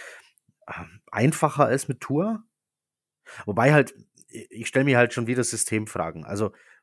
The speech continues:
wir haben's gerade schon gesagt, ist eine Offense aus einem, aus einem Shanahan-Tree und wir sehen's in San Francisco, dass du auch, ähm, Erfolg haben kannst, äh, wenn du nicht einen Top fünf Elite Quarterback, äh, äh, Ganzlinger hast,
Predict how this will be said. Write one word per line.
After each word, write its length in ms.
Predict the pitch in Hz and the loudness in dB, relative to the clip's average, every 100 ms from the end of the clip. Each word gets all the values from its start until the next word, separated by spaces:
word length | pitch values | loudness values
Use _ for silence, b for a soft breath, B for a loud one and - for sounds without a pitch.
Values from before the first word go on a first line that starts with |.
| _ | _
wir 180 | 76 95 | -10 -2
haben's 180 | 123 - | 0 2
gerade 260 | 123 113 107 | 4 4 2
schon 140 | 101 | -6
gesagt, 340 | 92 165 202 | -2 -2 -2
ist 180 | - - | -6 -4
eine 120 | 107 | -2
Offense 520 | 123 - 127 117 - - | -2 0 0 0 -2 -4
aus 240 | 101 - | -8 -4
einem, 180 | 92 85 | -6 -6
aus 180 | 95 - | -8 -6
einem 100 | 95 | -6
Shanahan-Tree 720 | - 131 139 135 - 127 131 B B B B | 0 2 2 0 -2 -6 -6 B B B B
und 220 | 101 95 | -4 -2
wir 100 | 104 | 0
sehen's 380 | 98 123 120 - | 4 4 4 0
in 320 | 123 113 113 | 0 0 0
San 240 | - 110 104 | 0 -2 0
Francisco, 540 | 104 - 151 - 98 | -4 -2 -4 -2 -2
dass 220 | 92 - | -2 -2
du 140 | 107 78 | -4 0
auch, 320 | 98 92 - b b b b _ _ 95 | 0 0 -8 b b b b _ _ -4
ähm, 360 | 95 92 92 - _ _ | -2 -2 -6 -10 _ _
Erfolg 520 | 104 - - 110 147 117 | -10 -8 -2 0 0 0
haben 280 | 107 110 | 0 -2
kannst, 640 | 98 107 127 147 - - - | -4 -2 -2 -4 -4 -4 -6
äh, 220 | - - 175 | -14 -16 -12
wenn 180 | 208 208 | -6 -4
du 80 | 104 | -2
nicht 360 | 120 - - | -4 -6 -12
einen 180 | 98 95 | -14 -14
Top 240 | - 110 - | -6 -6 -6
fünf 400 | - 135 139 - | -4 -2 -2 -8
Elite 340 | 107 131 - | -6 -6 -6
Quarterback, 580 | - 117 156 110 113 - | -2 0 2 0 -2 -4
äh, 600 | 107 104 98 98 101 95 | -4 0 0 0 -2 -4
äh, 40 | |
Ganzlinger 600 | 92 117 151 - 95 95 | 0 -2 -2 -4 -4 -2
hast, 280 | 110 139 - | -2 -4 -8